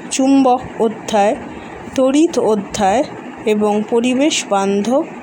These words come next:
শক্তি অধ্যায়টি। এবং জীবনবিজ্ঞান অংশে থাকবে পরিবেশের সজীব উপাদানের গঠনগত বৈচিত্র্য ও কার্যগত প্রক্রিয়া অধ্যায়টি।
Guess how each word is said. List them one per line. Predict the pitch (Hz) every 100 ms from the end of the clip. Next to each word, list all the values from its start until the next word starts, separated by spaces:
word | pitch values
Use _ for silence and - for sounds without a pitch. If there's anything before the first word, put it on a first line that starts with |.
| - - - -
শক্তি | 285 277 - 330
অধ্যায়টি। | 294 180 - 185 170 170 - 180 - - - - -
এবং | 220 220 220
জীবনবিজ্ঞান | 208 233 269 320 311 311 - 277 269
অংশে | 220 190 208 226
থাকবে | 214 202 185 185 190 214 156 - - - -
পরিবেশের | 220 233 226 233 - 254 233
সজীব | - 247 240 233 349 -
উপাদানের | 233 254 233 226 233 269 320
গঠনগত | 196 202 - 247 233 226 226 233
বৈচিত্র্য | 208 196 202 214 208 - 311 330
ও | 226 339 - - - -
কার্যগত | 208 208 202 202 202 208 302 254
প্রক্রিয়া | 196 - 233 254 240
অধ্যায়টি। | 175 - 190 170 170